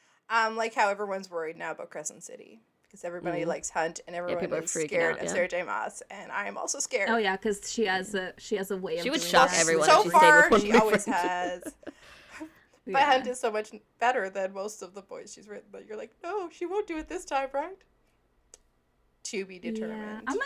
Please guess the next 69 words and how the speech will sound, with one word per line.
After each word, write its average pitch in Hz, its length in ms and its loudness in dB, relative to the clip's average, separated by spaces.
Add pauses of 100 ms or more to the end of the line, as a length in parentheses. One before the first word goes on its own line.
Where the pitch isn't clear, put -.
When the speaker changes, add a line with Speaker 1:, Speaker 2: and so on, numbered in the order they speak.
Speaker 3:
gonna 262 180 0
wait 214 300 0
until 226 320 -6
that's 196 280 -8
over 214 600 -6
if 214 200 -10
I, 196 340 -6 (120)
and 208 160 -4
decide 202 420 -4
if 208 140 -6
I 202 80 -6
wanna 254 220 -8
Speaker 2:
Yeah, - 80 -8
Speaker 3:
read - 200 -4
Speaker 2:
I - 100 -4
don't - 120 4
Speaker 3:
it. - 160 -12
Speaker 2:
know - 20 -
what 202 80 -14 (320)
Speaker 3:
<laughs> - 920 -8
After 403 340 -2
everything 226 480 -2
is 220 180 -2
Speaker 1:
I'm 226 120 2
Speaker 3:
just 330 80 2
Speaker 1:
waiting 247 180 4
Speaker 3:
gonna - 100 -10
Speaker 1:
for 226 40 0
Speaker 3:
be - 60 -16
Speaker 1:
people 208 200 -4
to 180 60 -6
Speaker 3:
spoiled 170 140 -6
Speaker 1:
read 214 180 -6
Speaker 3:
for 190 60 -8
Speaker 1:
book 190 120 -8
Speaker 3:
me. - 60 -14
Speaker 1:
two 175 120 -12
before 165 300 -14
I 160 80 -6
decide 170 340 -8
if - 80 -14
I'm 196 160 -4
gonna 165 140 -12
read 160 160 -10
Speaker 2:
Mm. 180 60 -14
Speaker 1:
book - 160 -20
two. - 280 -18
So 302 320 -14 (140)
we'll 415 80 -8
Speaker 3:
Yeah, 214 220 -2
Speaker 1:
see. 220 80 -2
Book - 20 0
two, 220 120 0
Speaker 3:
exactly. 202 340 -2
Speaker 1:
book - 100 2
one 339 140 2
was 254 120 2
satisfying, - 520 -6
honestly. - 260 -18 (220)
Anyway, 269 500 4
if 240 100 -4
you 254 120 -2
like 233 180 0
bad 208 240 0
boys 208 300 -4
who 220 60 -4
are 190 120 -2
actually 190 420 -4
nice, 175 480 -6